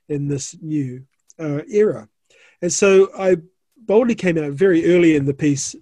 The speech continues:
too early, really, for it to be of significance, to say that covid, um, created this.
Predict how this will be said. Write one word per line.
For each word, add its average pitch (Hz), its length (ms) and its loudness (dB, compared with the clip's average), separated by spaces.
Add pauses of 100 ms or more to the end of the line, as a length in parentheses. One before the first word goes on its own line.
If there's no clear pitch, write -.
too 214 260 0
early, 147 520 -2
really, 165 340 2
for 151 180 -4
it 151 120 -6
to 156 100 -4
be 139 400 0 (520)
of 143 160 -8
significance, 147 760 -6 (100)
to 160 100 -6
say 151 200 0
that 143 180 -2
covid, 147 640 -2 (160)
um, 131 460 -8 (640)
created 156 580 -2
this. - 300 -16